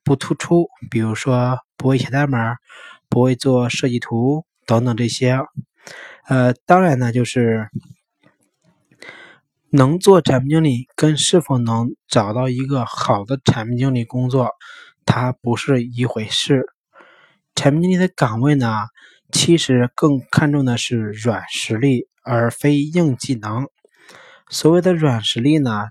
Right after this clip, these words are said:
主要是指对人性的洞察，然后对用户需求的把控，有效的或者较强的口头沟通能力，以及，呃，书面沟通能力，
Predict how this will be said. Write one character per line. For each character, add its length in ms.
主 120
要 120
是 220
指 320
对 200
人 280
性 260
的 320
洞 200
察， 420
然 160
后 140
对 240
用 220
户 140
需 220
求 240
的 340
把 100
控， 360
有 300
效 320
的 80
或 140
者 80
较 220
强 380
的 300
口 260
头 320
沟 160
通 180
能 180
力， 260
以 260
及， 420
呃， 480
书 240
面 260
沟 140
通 260
能 160
力， 240